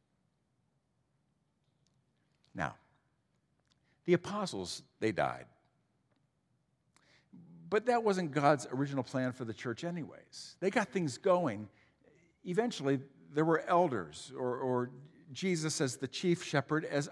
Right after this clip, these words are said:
under shepherds, elders, or pastors to lead the church. And typically, the, the lead pastor who preached and proclaimed the word of God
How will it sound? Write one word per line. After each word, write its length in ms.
under 280
shepherds, 600
elders, 460
or 100
pastors 640
to 120
lead 340
the 80
church. 580
And 100
typically, 520
the, 180
the 80
lead 280
pastor 460
who 160
preached 600
and 100
proclaimed 520
the 60
word 220
of 160
God 500